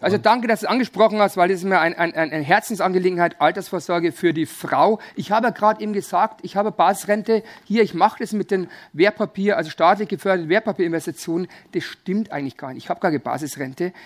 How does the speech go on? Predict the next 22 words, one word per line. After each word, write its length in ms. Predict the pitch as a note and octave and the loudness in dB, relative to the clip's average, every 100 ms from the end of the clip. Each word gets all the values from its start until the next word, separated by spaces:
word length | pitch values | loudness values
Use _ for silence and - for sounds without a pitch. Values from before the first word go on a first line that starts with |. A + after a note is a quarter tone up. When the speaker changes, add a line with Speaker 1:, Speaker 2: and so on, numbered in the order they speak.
| - - | -12 0
Speaker 1:
Äh, 320 | D#3 D#3 D3+ | 0 0 -4
ich 140 | C#3+ | -8
habe 140 | F3 F3+ | -8 -6
nämlich 260 | D#3+ - _ | -8 -10 _
zwei, 440 | - - C#3+ D3 G#3 | -12 -4 2 4 4
und 80 | F#3 | 0
nämlich 180 | F3+ | -4
bei 120 | - D3+ | -4 -2
meiner 180 | C#3 | -4
Frau. 460 | B2+ - E3 F#3+ C3+ - - - | -8 -2 2 4 2 -6 -20 0
Weil 220 | E3 G3 | 2 2
nämlich 240 | A3 G3+ | 0 0
es 140 | D3 - | -2 2
macht 260 | A3+ - - | 2 2 0
Sinn, 300 | D4 E4 A3 | 4 4 4
wie 80 | |
du 80 | G#3+ | 2
sagst, 540 | F#3+ G3 A3+ C4 - F#3+ | 2 4 4 2 0 2
Altersvorsorge 640 | A3+ A#3 A3+ G3 G3+ F#3 | 2 0 -2 2 0 0
für 140 | G3 | -4
die 100 | E3+ | -4
Frau. 520 | - E3 D#3+ F3 C#4+ | -6 0 4 4 4